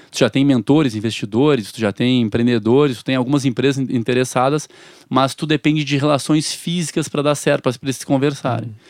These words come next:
Speaker 1: E não faz sentido um ecossistema de startup no país do tamanho do Brasil depender de relações físicas, de contatos físicos pra, pra dar certo.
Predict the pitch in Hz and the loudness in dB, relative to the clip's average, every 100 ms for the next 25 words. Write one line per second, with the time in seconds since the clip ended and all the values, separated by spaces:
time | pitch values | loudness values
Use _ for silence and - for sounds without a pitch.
0 | - - 139 143 165 160 180 - 160 147 | -20 -4 2 2 2 0 -2 -2 0 2
1 | 139 127 143 143 - 143 131 117 117 131 | 0 -4 -2 -4 0 0 2 0 0 -2
2 | 117 127 139 131 143 151 139 151 160 160 | 0 0 0 0 0 0 0 0 2 2
3 | 156 160 160 170 160 - 170 127 110 127 | 2 2 0 0 -4 -8 -8 -8 -4 -2
4 | 123 135 - 151 139 - 151 147 160 156 | -2 -4 -4 -6 -6 -2 0 0 -2 -4
5 | 170 - 143 | -4 -4 -6